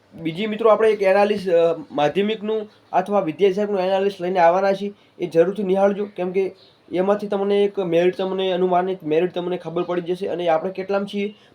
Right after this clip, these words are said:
ભરતીમાં, જે નેક્સ્ટ ભરતી આપણે ક્રમિક આવવાની છે એમાં આપણે લાગીશું કે નહીં. તો ખાસ આ જે તમારા મિત્ર સર્કલમાં વીડિયો શેર કરજો, જે આ ભરતી બાબતે અહીંયા પરિપત્ર જોવા મળી રહ્યો છે.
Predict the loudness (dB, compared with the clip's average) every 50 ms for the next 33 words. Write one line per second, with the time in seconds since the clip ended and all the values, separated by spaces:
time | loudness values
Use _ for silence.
0 | _ _ -10 -10 -8 -6 -6 -2 0 2 2 2 0 -2 -2 0 2 2 2 2
1 | 0 -2 -2 -4 -8 -10 -12 -6 -2 0 0 2 0 0 -2 -2 -2 -2 0 2
2 | 2 2 2 2 0 0 -2 -4 -6 -8 _ _ _ _ _ -4 0 2 2 2
3 | 2 2 0 2 2 2 2 0 -2 -4 -6 -4 -2 -2 0 0 -2 -4 -6 _
4 | _ _ _ _ _ _ _ _ 0 2 4 4 2 0 -2 -8 _ _ 0 0
5 | 0 0 -2 -8 -12 -4 0 2 2 2 2 0 -4 -14 _ _ _ _ _ -12
6 | -4 -2 -2 0 2 2 2 2 2 0 -2 -4 -4 -2 -2 -2 -2 -2 -2 0
7 | 0 0 0 -2 -4 -2 0 0 -2 0 0 -2 0 0 0 -2 -2 -4 -8 -10
8 | -12 _ _ -6 -4 -2 2 4 4 2 2 0 -8 _ _ -4 -2 -2 0 2
9 | 2 2 2 0 -2 -2 0 0 0 0 0 -2 -4 -4 -8 -8 -8 -8 -4 0
10 | 0 2 2 2 2 0 0 -2 -4 -12